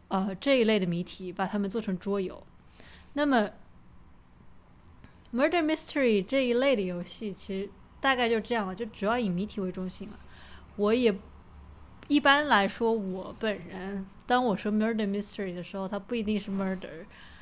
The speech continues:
它其实也有很多的，就其实只是解谜游戏。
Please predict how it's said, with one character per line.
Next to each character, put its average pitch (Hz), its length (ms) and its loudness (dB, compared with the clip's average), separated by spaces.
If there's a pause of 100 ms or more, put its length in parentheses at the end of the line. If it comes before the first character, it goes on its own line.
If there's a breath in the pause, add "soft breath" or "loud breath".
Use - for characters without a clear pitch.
(140 loud breath)
它 226 140 0
其 220 180 0
实 226 220 0
也 202 100 2
有 226 180 2
很 180 280 -2
多 214 320 2
的， 208 160 0
就 220 240 -4
其 - 200 -6
实 233 140 -6
只 208 180 -6
是 214 280 -6
解 190 240 -2
谜 175 140 -4
游 185 160 -6
戏。 - 280 -12